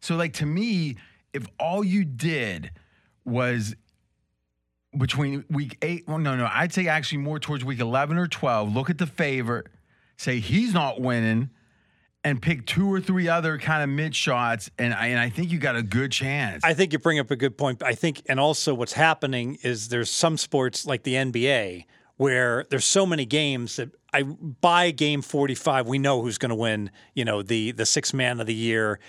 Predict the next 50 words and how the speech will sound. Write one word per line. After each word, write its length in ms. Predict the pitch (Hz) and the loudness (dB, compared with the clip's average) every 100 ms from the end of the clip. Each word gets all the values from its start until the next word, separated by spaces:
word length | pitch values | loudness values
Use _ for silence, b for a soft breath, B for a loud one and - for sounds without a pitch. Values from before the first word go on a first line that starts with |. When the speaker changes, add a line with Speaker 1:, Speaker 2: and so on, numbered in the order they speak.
| B - | B -6
Speaker 2:
and 200 | 120 113 | -2 0
which 180 | 131 - | -2 0
two 100 | 170 | 0
guys 300 | 131 123 113 | 2 2 0
can 140 | 135 | -4
win 100 | 120 | -4
the 80 | 120 | -2
rookie 300 | 113 135 139 | 0 0 0
of 80 | 123 | -2
the 60 | 113 | 0
year. 200 | 113 113 | 0 0
It's 140 | 110 | 2
all, 160 | 143 156 | 2 2
it's 260 | 160 - | -4 -4
almost 320 | - 170 147 | 0 0 0
set 160 | - 151 | -2 -4
in 80 | 127 | -2
stone, 440 | - 147 143 117 - B B | 2 2 2 -2 -8 B B
but 160 | 127 - | -8 -2
because 180 | 139 131 | -2 -2
it's 100 | - | -4
such 140 | 123 | -4
a 40 | - | -4
small 300 | - 139 117 | -2 -2 -2
sample 720 | - 147 156 156 101 92 - b b | -2 0 0 0 -4 -6 -10 b b
in 100 | 131 | -4
the 100 | 123 | -2
N 100 | 117 | -2
F 120 | 113 | 0
L, 80 | 135 | -2
you're 200 | 117 123 | 0 0
absolutely 520 | 131 143 - 135 120 | 2 2 0 0 0
right. 320 | 117 139 123 - B B | 2 2 2 -2 B B
And 100 | - | 0
I 60 | 127 | 0
think 180 | 143 113 | 0 -2
people 420 | 160 - 110 107 | -4 -2 -4 0
weight 400 | 127 143 104 - B B | 2 0 -2 -10 B B
those 220 | - 123 110 | -2 -2 0
late 260 | 113 120 | 0 0
games 280 | - 113 104 | 0 -2 -2
way 260 | 110 131 135 | 0 2 4
more 240 | 135 127 | 2 0
than 160 | 110 110 | -2 -2
they 120 | 107 | -2
do 120 | 113 | -2
what 140 | 107 107 | 0 0
happens 360 | 113 - 101 | -2 -4 -6
in 80 | 104 | -6
September. 460 | - - 113 98 | -10 -8 -8 -6